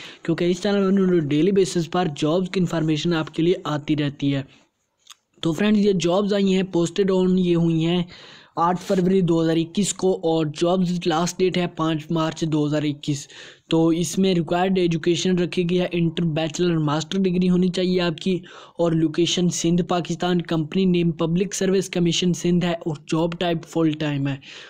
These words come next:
टोटल पोजीशन इसमें पन्द्रह सौ पैंसठ है। तो सिंध के लिए बड़ी ही ज़बरदस्त ये जॉब्स हैं, जिसमें आ-, वो, वो लोग अप्लाई करके बहुत ही इससे अपॉर्चुनिटी की,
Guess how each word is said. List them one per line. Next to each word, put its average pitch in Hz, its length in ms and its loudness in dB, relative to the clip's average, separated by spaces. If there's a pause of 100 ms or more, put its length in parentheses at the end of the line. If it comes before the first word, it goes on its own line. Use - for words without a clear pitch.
(160)
टोटल 170 300 2
पोजीशन 190 540 2
इसमें 185 300 0
पन्द्रह 170 360 0
सौ 185 140 -2
पैंसठ 175 540 0
है। 185 200 0 (380)
तो 151 160 2
सिंध 190 360 2
के 202 160 2
लिए 190 260 2
बड़ी 165 400 0
ही 220 200 6
ज़बरदस्त 175 720 0
ये 170 140 2
जॉब्स 165 420 0
हैं, 170 180 2
जिसमें 151 400 -4
आ-, 175 160 -2
वो, 165 360 -2
वो 151 220 0
लोग 170 280 0
अप्लाई 147 400 -2
करके 180 540 0 (460)
बहुत 185 220 0
ही 214 60 0
इससे 202 380 0
अपॉर्चुनिटी 180 640 0
की, 185 260 0